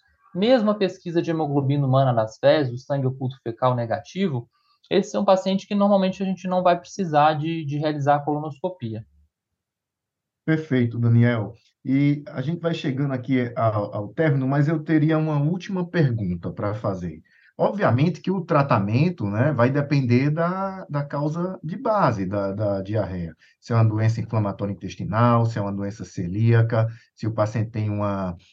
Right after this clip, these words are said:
Speaker 2: a pancreatite crônica e uma insuficiência ali exócrina do pâncreas, obviamente que cada condição dessa vai ter o seu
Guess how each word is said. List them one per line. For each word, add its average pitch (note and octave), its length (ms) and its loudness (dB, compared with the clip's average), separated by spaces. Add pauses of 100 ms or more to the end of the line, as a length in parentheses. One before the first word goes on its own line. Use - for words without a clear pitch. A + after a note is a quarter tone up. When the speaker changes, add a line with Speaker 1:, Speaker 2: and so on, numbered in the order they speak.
(160)
Speaker 2:
a G2 180 -6
pancreatite G#2 680 -4
crônica A2 680 -2
e G2 40 -4
uma G2+ 180 -4 (220)
insuficiência G#2+ 840 -8
ali F#2+ 240 -6 (360)
exócrina G#2 560 -2
do F2 120 -6 (100)
pâncreas, G2 720 -2 (400)
obviamente A2 540 2
que A#2+ 140 -8
cada B2+ 400 0
condição A#2+ 440 -2
dessa A2 380 -2
vai B2 180 0
ter G#2+ 300 -2
o A#2 160 2
seu A2 500 -2